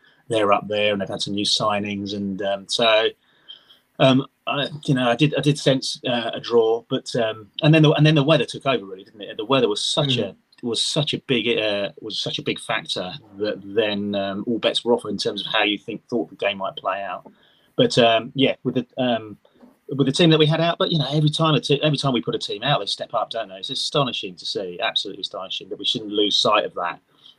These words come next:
Speaker 1: But, um, but yeah, it's, um, it's still pretty beaten up team, but there was,
Speaker 2: Mm-hmm.
Speaker 1: um, there was enough in there that we thought we could mix it up, and we,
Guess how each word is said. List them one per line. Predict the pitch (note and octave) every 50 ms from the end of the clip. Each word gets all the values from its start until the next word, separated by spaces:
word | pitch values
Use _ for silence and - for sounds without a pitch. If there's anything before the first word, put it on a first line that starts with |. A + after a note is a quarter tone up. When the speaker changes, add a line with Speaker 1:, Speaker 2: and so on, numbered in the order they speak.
| _ -
Speaker 1:
But, | - A#2 G#2+ G2+ - - -
um, | - G#2+ G2+ G2 F#2+ F#2 E2+ _ _ _
but | - A2+ - A2
yeah, | G#2+ G2+ F2 F2 -
it's, | G#2+ G#2 - - - A2+
um, | G2 F#2+ G2 - A2
it's | - - -
still | - A#2+ G#2 F#2+ E2 -
pretty | - - G2+
beaten | - G#2+ G2 F#2+ F#2+
up | E2+ - - _ _ _ _ _ _ _ _ _
team, | - A#2 G2 F2+ F2+
but | E2 -
there | - G2
was, | F2+ G#2 G#2+ G#2+
Speaker 2:
Mm-hmm. | G2+ G2 F#2+
Speaker 1:
um, | G2 - - - - - - -
there | D#3
was | C#3 B2
enough | D3 C#3+ D3 C#3+ -
in | B2
there | B2 B2 A#2+
that | A#2 G#2+
we | A#2
thought | A2 - B2 A2
we | G#2
could | - G#2+ F#2
mix | G2+ - - -
it | G2+ G2+
up, | G#2+ G#2 G#2
and | G2+ G2
we, | G2+